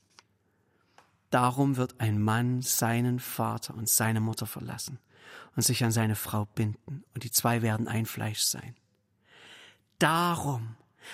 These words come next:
weil Gott ihm die Frau schenkt, sagt Adam, „werd ich mich dieser Frau schenken. Freiwillig, völlig und für immer ein Fleisch sein.“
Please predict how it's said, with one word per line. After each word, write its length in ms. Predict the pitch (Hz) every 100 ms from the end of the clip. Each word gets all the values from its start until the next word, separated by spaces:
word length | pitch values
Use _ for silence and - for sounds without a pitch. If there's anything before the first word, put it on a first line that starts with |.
| -
weil 260 | 190 262 208
Gott 240 | 247 220
ihm 120 | 220
die 120 | 190
Frau 320 | 180 - 180 190
schenkt, 480 | - 175 180 208
sagt 360 | - 165 165 -
Adam, 460 | 175 165 170 180 160
„werd 220 | 208 -
ich 200 | 226 -
mich 420 | 214 254 - 247
dieser 300 | 240 240 214
Frau 360 | - 214 185 254
schenken. 760 | - - 208 226 277 - 151 156 - - - -
Freiwillig, 880 | - - - 208 214 156 135 131 - - - - -
völlig 720 | - - 233 247 240 170 -
und 120 | 180
für 260 | - 185 190 - -
immer 440 | - 233 233 160 123 - - - - -
ein 360 | 196 233 247 233
Fleisch 400 | - 180 208 -
sein.“ 520 | - 131 117 120